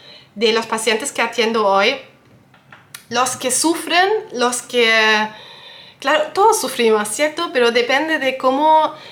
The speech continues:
qué actitud traemos con eso. Es la actitud de,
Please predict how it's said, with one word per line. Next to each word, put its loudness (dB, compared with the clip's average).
qué -2
actitud -2
traemos 2
con -2
eso. 0
Es -4
la 2
actitud -4
de, 0